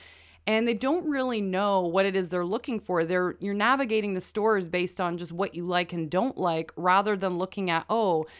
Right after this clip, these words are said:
do the details of this piece actually serve me well? Is this a cut that works for my shape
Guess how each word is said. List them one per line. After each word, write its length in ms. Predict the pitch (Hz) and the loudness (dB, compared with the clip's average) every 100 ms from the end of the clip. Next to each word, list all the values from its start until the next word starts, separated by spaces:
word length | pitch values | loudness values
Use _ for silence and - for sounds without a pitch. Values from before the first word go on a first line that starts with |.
| - - | -20 -14
do 140 | 175 220 | -6 -2
the 120 | 233 | -2
details 420 | 190 226 233 196 | -4 -4 -4 -4
of 100 | 190 | -4
this 160 | 180 - | -6 -8
piece 220 | 208 190 170 | -8 -6 -6
actually 300 | 180 - 170 | -6 -6 -8
serve 300 | - 185 175 | -4 -4 -2
me 120 | 165 | -2
well? 320 | 170 175 170 | 2 2 2
Is 100 | 160 | -2
this 140 | 170 | -6
a 40 | - | -12
cut 280 | - 190 170 | -8 -6 -6
that 140 | - | -4
works 260 | 180 180 - | -4 -4 -6
for 80 | |
my 140 | 170 160 | -4 -4
shape 460 | - 185 170 - | -4 -2 -2 -4